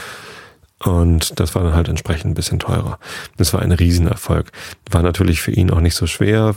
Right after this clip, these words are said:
weil er ja auch schließlich, ähm, vorher schon bekannt war. Wenn jetzt unbekannte Künstler sowas versuchen, dann ist es ein ungleich schwieriger.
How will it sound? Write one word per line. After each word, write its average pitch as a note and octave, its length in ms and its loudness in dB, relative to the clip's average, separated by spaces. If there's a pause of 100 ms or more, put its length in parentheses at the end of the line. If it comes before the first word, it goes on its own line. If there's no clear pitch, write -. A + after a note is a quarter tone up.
weil F2 440 2 (240)
er E2 240 2
ja D#2+ 240 2
auch - 300 -2
schließlich, - 720 -2 (200)
ähm, D#2+ 260 -2 (340)
vorher F2 280 2
schon E2 160 0
bekannt F2 400 2
war. D2 200 -2 (440)
Wenn E2+ 100 4
jetzt D#2 120 2
unbekannte F#2 540 2
Künstler F#2 340 0
sowas E2 260 2
versuchen, E2+ 440 2
dann D#2+ 100 2
ist - 100 -6
es - 160 -6
ein G#2+ 160 -4
ungleich E2+ 440 2
schwieriger. F#2 580 4